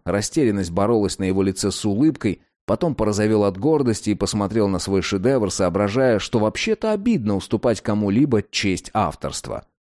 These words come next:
«Да», самодовольно подтвердил он, явно упиваясь собственным мастерством. Ему не пришлось пожалеть о своем признании.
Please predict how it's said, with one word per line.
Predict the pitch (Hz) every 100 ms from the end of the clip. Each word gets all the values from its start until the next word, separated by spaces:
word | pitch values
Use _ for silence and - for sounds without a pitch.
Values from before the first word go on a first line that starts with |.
| -
«Да», | 76 101 98 64 - - _
самодовольно | - - 113 95 101 180 147 95
подтвердил | 104 95 95 190 131
он, | 165 143 -
явно | - 120 160 120 107
упиваясь | 98 98 107 95
собственным | - 98 82 - 87 87
мастерством. | 85 - 90 - - 60 - _ _ _ _ _
Ему | 95 180 240
не | 233
пришлось | 214 196 247 202
пожалеть | 143 135 170 185
о | 120
своем | 117 120 139
признании. | 135 120 147 156 87 62